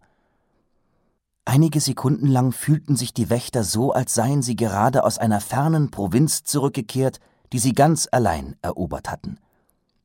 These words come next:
Mit anderen Worten, sie fühlten sich enorm ermuntert, so hätte es Lady Käsedick ausgedrückt,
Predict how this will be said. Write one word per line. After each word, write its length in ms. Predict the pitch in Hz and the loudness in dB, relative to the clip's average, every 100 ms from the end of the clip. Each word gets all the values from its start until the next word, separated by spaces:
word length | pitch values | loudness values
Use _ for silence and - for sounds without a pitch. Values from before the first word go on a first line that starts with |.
| _ - | _ -8
Mit 120 | - | 0
anderen 380 | 92 82 82 82 | 0 0 0 0
Worten, 340 | 90 98 80 _ _ _ _ _ _ _ | -2 -2 -4 _ _ _ _ _ _ _
sie 160 | - 98 | -8 -6
fühlten 400 | - 127 - 117 | -2 -2 0 0
sich 240 | 117 - | 0 2
enorm 560 | 110 110 120 143 147 - - | 4 6 6 6 4 2 0
ermuntert, 760 | 127 117 92 - 85 - - _ _ - | 6 6 6 0 -12 -16 -20 _ _ -10
so 200 | 98 117 | -4 -2
hätte 240 | 123 127 | 0 -2
es 180 | 110 - | -2 -2
Lady 260 | 104 110 104 | -2 0 -2
Käsedick 560 | 110 98 - 78 - | 0 0 -2 -8 -4
ausgedrückt, 560 | 87 - 90 76 95 | -4 -4 -6 -4 -6